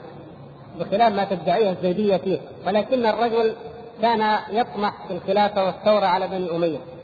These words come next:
يعني كانت ثورة سياسية وليس لها اعتقاد خاص يتميز به. فأتباعه من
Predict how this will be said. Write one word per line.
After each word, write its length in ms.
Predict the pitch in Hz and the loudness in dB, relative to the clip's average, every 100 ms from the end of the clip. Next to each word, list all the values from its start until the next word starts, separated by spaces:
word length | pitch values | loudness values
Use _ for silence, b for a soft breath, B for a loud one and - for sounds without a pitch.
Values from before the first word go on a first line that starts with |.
| - - - - | -18 -18 -18 -10
يعني 260 | 185 196 202 | -4 -2 0
كانت 300 | 233 247 220 247 | 0 0 0 0
ثورة 280 | 247 233 196 - - | 2 2 -2 -10 -6
سياسية 500 | 202 190 190 240 240 | -2 -2 -2 0 2
وليس 320 | 220 208 220 | 4 2 2
لها 360 | 196 202 196 202 - - - | 2 2 2 0 -4 -16 -6
اعتقاد 520 | 180 180 175 214 220 214 - - | -6 -4 2 4 4 2 -8 0
خاص 240 | 190 185 - - - - - - | 2 2 -2 -14 -16 -18 -18 -10
يتميز 480 | 175 175 190 185 165 | -6 -4 -2 -2 -4
به. 200 | 151 160 - - - - - | -6 -8 -10 -18 -20 -16 -2
فأتباعه 640 | 196 202 180 277 247 214 | 0 0 0 2 4 2
من 220 | 208 202 | 0 -2